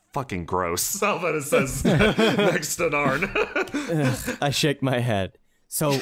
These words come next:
Speaker 2: are they <laughs> hostile?
Speaker 1: I think the safe assumption would be <laughs> that they're blinded with madness. Best if we moved quickly.
Speaker 2: Okay, fine. Let's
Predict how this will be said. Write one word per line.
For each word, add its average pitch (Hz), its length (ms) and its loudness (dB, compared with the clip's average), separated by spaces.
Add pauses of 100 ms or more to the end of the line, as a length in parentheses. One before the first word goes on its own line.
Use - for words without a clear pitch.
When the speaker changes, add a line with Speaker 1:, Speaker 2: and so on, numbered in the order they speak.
Speaker 2:
are 285 120 0
they 147 380 2
<laughs> - 80 -20
hostile? 220 760 -2 (160)
Speaker 1:
I - 100 -6
think 104 260 -6
the 92 80 -2
safe 98 320 -2
assumption 87 720 -4
would 87 140 -6
be 98 120 0
<laughs> 117 640 -2
that 107 220 -2
they're 98 160 -2
blinded 104 960 -2
with 90 240 -6
madness. 85 920 -8 (680)
Best - 280 2
if 101 140 -2
we 92 180 0
moved 80 360 -4
quickly. 80 580 -8 (240)
Speaker 2:
Okay, 113 440 -4 (120)
fine. 98 380 -2 (640)
Let's - 320 -2